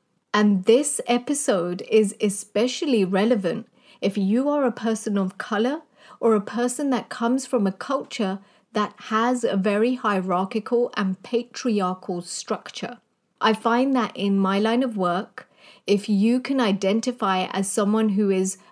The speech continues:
a child of an immigrant, so maybe you've lived in different cultures, maybe you have experienced different cultures, your upbringing is a mixture of cultures, then this episode,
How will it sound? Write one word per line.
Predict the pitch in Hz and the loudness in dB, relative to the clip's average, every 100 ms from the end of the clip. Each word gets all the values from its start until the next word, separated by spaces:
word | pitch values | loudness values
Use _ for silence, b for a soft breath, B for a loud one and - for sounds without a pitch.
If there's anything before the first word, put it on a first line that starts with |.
| - | -8
a | |
child | 196 - - 190 196 202 | -6 -6 -4 -2 0 0
of | 208 | 0
an | 196 | 2
immigrant, | 190 202 202 269 349 - - _ _ _ _ | 2 2 2 0 -2 -12 -18 _ _ _ _
so | - - 208 196 196 208 - _ | -2 4 4 6 4 0 -4 _
maybe | 190 196 214 | 0 2 4
you've | 226 208 | 2 4
lived | 214 240 240 196 | 4 4 2 -2
in | - 208 202 | 0 2 4
different | 202 202 208 196 | 0 0 -2 -2
cultures, | - 240 294 - 208 - 233 - b b b b b _ | -2 -2 -2 -4 -4 -4 -6 -12 b b b b b _
maybe | 214 220 214 220 | 2 4 4 4
you | 202 214 | 4 2
have | 208 196 | 2 0
experienced | 202 - - 262 302 262 180 156 - | -2 -6 -2 0 2 2 0 -4 -6
different | 185 - 180 - | -6 -2 -4 -4
cultures, | - 175 - - 156 156 | -4 -4 -4 -6 -6 -2
your | - 143 | 0 0
upbringing | 208 202 220 220 233 | 0 0 2 4 2
is | 233 220 | 2 2
a | 208 | 4
mixture | 202 226 254 - - 196 | 4 4 0 -6 -4 -4
of | - 175 | -4 -8
cultures, | - 185 - - 190 - - b b b b | -6 -6 -6 -8 -8 -8 -16 b b b b
then | 233 240 | 2 4
this | 277 403 - | 4 0 0
episode, | 254 254 254 - 262 277 262 | 0 0 -2 2 2 2 -2